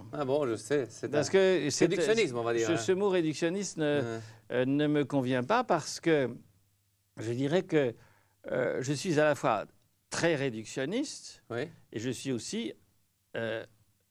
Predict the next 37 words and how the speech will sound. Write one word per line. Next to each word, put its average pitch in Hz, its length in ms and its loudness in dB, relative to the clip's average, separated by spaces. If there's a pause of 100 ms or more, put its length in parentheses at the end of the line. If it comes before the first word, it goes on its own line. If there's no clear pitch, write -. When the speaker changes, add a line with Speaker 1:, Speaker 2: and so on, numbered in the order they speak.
(160)
Speaker 2:
anti-réductionniste 151 1120 0
Speaker 1:
Expliquez. 170 520 0
Speaker 2:
et, 165 160 4
et 151 40 0
reconstructeur, 190 1900 -4
Speaker 1:
Alors, 127 200 2
Speaker 2:
en 104 40 -10
quelque 101 300 -10
sorte. - 240 -6
C'est-à-dire 165 260 4
Speaker 1:
expliquez 151 220 4
Speaker 2:
que, - 100 -6
Speaker 1:
un 160 40 -2
peu. - 0 - (180)
Speaker 2:
bah 233 120 0
oui, 269 180 0
c'est-à-dire 143 400 0
que, - 40 -8 (440)
effectivement, 151 500 -4
notre 175 320 0
cerveau, 139 680 0 (200)
il, 117 440 -8
il 123 60 -6
est 123 80 -4
composé 110 540 -4
de, 104 100 -6 (600)
de, 95 40 -8
de 98 120 -8
molécules 135 600 -4 (140)
Speaker 1:
Oui. 104 140 -6 (160)
Speaker 2:
et 113 120 -2
il 107 80 -4
n'est 110 80 -6
composé 104 360 -6
que 139 120 -2
de 117 100 -2
molécules. 98 500 -8